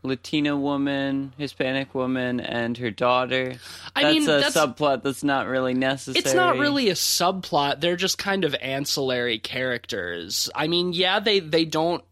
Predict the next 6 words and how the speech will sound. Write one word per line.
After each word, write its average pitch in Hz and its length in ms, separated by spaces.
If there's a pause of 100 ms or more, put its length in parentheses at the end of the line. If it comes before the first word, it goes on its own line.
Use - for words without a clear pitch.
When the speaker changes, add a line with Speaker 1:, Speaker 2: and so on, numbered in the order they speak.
(280)
Speaker 2:
really 147 440
provide 135 720
anything, 196 760 (420)
but 147 320
they're 151 220
not 143 540